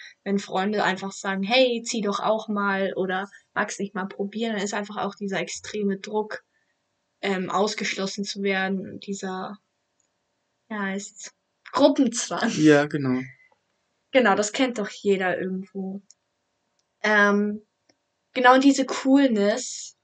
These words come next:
Speaker 1: ähm, Coolness und Rauchen wird ja heute, ähm, sehr oft in Verbindung gesetzt, diese zwei Wörter.
Speaker 2: Mhm.
Speaker 1: Ähm, war das früher denn dann auch so? Weil du hast ja gesagt, dass das früher auch schon so eine Coolness hatte.
Speaker 2: Ja, das ist,
Speaker 1: Denkst du,
Speaker 2: war,
Speaker 1: die
Speaker 2: ist eine
Speaker 1: Leute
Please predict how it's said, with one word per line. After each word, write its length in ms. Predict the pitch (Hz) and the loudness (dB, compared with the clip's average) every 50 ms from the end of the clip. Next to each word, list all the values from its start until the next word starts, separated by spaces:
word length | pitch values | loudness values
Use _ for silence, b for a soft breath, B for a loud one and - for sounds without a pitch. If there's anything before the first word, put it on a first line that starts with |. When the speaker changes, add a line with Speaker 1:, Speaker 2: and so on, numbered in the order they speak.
| - - | -4 -2
Speaker 1:
ähm, 760 | 214 208 202 202 202 202 202 202 202 196 202 208 214 226 - _ _ _ _ _ _ _ _ _ _ _ - - - | 0 2 2 2 2 2 2 2 0 0 0 -2 -6 -10 -14 _ _ _ _ _ _ _ _ _ _ _ -20 -10 -2
Coolness 300 | - 320 359 370 - - | 2 4 4 4 4 2
und 180 | 247 220 - - | -2 -2 2 6
Rauchen 380 | 190 202 240 240 - 220 202 | 8 8 8 6 4 -2 -2
wird 160 | 208 202 202 | -2 -2 0
ja 160 | - 196 196 196 - | 0 -2 -2 0 2
heute, 680 | 214 202 214 226 220 - 262 247 240 240 240 247 - _ _ _ _ _ _ - | 6 6 6 6 4 -2 -4 -2 -2 -2 -2 -4 -8 _ _ _ _ _ _ -6
ähm, 500 | - 190 190 196 196 196 202 202 _ _ _ _ - | -4 -2 -2 -2 -2 -2 -4 -6 _ _ _ _ -4
sehr 320 | - 214 214 214 214 - | 2 4 6 6 8 8
oft 240 | 180 202 202 - - | 6 4 4 2 -4
in 80 | 202 | -6
Verbindung 400 | 196 208 196 202 202 208 202 196 | -4 -4 -2 0 0 2 2 0
gesetzt, 340 | 190 190 190 185 180 - - | -2 -2 0 -2 -2 -2 -2
diese 220 | 226 220 214 202 208 | -4 -4 -4 -4 -4
zwei 300 | - - 208 196 196 190 | -2 0 0 0 0 0
Wörter. 440 | 190 190 196 - 208 185 185 196 - _ _ _ _ _ _ _ | 0 -2 -2 -4 -4 -6 -6 -6 -10 _ _ _ _ _ _ _
Speaker 2:
Mhm. 320 | - 156 143 143 147 165 - | -6 -6 -4 -2 0 2 4
Speaker 1:
Ähm, 540 | 202 214 214 214 214 208 208 202 202 202 - _ _ _ _ _ _ _ - | 6 8 8 8 8 6 6 2 0 -2 -6 _ _ _ _ _ _ _ 2
war 140 | 214 220 | 4 4
das 160 | 269 294 - - | 4 4 0 0
früher 260 | - 277 285 285 269 | 0 2 4 4 4
denn 160 | 247 240 226 | 4 2 2
dann 160 | 220 208 208 | 0 -2 -2
auch 280 | - - 185 202 202 - | -2 -2 -2 -2 -4 -6
so? 420 | - - 262 254 262 285 320 - _ _ _ _ _ _ - | -8 -6 -4 -2 -2 -2 -4 -6 _ _ _ _ _ _ -2
Weil 120 | 226 214 | -2 0
du 120 | 226 220 | 0 2
hast 220 | 233 240 240 - - | 0 0 -2 -2 -4
ja 80 | 240 | -4
gesagt, 460 | 226 233 208 208 220 226 240 240 - - | -4 -4 -4 -2 0 0 -2 -2 -4 -10
dass 140 | 226 - | -10 -10
das 180 | - - 202 - | -10 -12 -12 -14
früher 420 | - - - 226 233 233 226 214 - | -14 -12 -8 -4 -2 -2 0 2 2
auch 160 | 202 208 208 | 2 0 0
schon 220 | 208 - 226 220 208 | -2 -6 -6 -6 -6
so 140 | 202 202 202 | -4 -2 -2
eine 280 | 202 202 202 202 202 _ _ - - B B B B B - - | -2 -2 -2 -4 -8 _ _ -20 -20 B B B B B -18 -16
Coolness 560 | - - - 240 240 233 220 202 202 - - | -12 -8 -4 -2 0 0 0 -2 -4 -4 -4
hatte. 220 | 208 190 156 151 151 | -4 -2 2 4 4
Speaker 2:
Ja, 140 | 151 139 - | 4 4 4
das 260 | 156 147 - - - | 0 -4 -4 -6 -6
ist, 200 | 135 135 135 135 | -6 -6 -2 2
Speaker 1:
Denkst 200 | 233 233 254 262 | 2 4 4 6
du, 40 | 269 | 6
Speaker 2:
war, 40 | 269 | 8
Speaker 1:
die 80 | 277 262 | 8 8
Speaker 2:
ist 100 | 226 226 | 8 10
eine 220 | 233 240 254 262 | 10 10 10 10
Speaker 1:
Leute 140 | 254 254 | 8 4